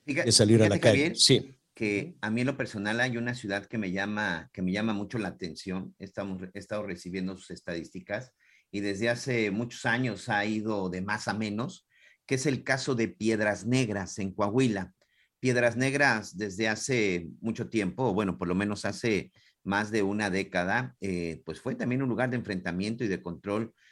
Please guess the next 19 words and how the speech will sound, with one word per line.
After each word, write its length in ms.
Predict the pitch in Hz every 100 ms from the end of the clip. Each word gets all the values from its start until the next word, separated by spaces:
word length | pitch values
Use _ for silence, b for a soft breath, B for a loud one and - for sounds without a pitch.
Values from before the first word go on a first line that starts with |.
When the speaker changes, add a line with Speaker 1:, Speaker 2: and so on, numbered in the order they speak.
| _
Speaker 1:
de 300 | 80 95 90 90
algunas 380 | 85 104 110 -
organizaciones 560 | 90 87 - 107 110
del 160 | 92 -
crimen. 400 | 98 98 123 127
Hoy 80 | 135
se 80 | 143
encuentra 320 | 143 143 147
en 120 | 127
el 160 | 110 92
tercer 420 | 107 92 - 139
lugar, 480 | 143 107 104 117 180 _ _ _
donde 320 | 92 107 101
la 180 | 98 92
percepción 460 | 104 95 95 - 117
de 80 | 123
inseguridad 720 | 120 101 92 90 85 110 120 _
fue 320 | - 123 127
menor, 540 | 117 101 110 147 -